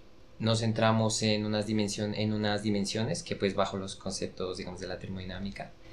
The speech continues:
son los que regulan el flujo de la energía. Hablamos de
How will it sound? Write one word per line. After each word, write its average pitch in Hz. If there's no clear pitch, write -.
son 101
los 98
que 107
regulan 101
el 98
flujo 98
de 104
la 101
energía. 101
Hablamos 90
de 90